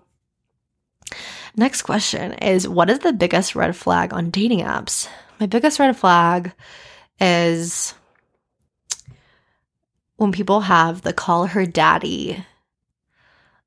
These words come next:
um, name, like, when people put "call her daddy" in their, their bio or, or answer a question with "call her daddy" on any dating app. Um, I love the podcast Call Her Daddy.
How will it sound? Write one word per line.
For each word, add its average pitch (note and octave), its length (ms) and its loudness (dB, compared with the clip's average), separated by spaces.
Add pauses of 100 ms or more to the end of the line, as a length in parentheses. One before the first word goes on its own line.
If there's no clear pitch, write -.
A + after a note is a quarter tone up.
um, - 600 0 (720)
name, F3+ 520 -4
like, D#3+ 180 -8
when G3 240 0
people G3+ 180 2
put - 180 0
"call E3 180 2
her F3+ 140 0
daddy" D#3 320 2
in - 100 -6
their, - 220 -8 (120)
their F#3+ 180 0
bio - 480 0 (300)
or, F3+ 440 4 (220)
or G3 200 -2
answer F#3+ 280 2
a E3 60 -2
question C#3+ 380 -2
with D3 120 -8
"call - 180 0
her F3 120 -4
daddy" G#2+ 340 -2
on - 160 -2
any E3+ 200 -4
dating D#3+ 300 -2
app. C#4 240 2 (460)
Um, G3 160 2
I F#3+ 100 4
love E3 260 0
the G3 60 -4
podcast C#4+ 380 0
Call D4 120 2
Her C#4+ 120 0
Daddy. C4+ 460 2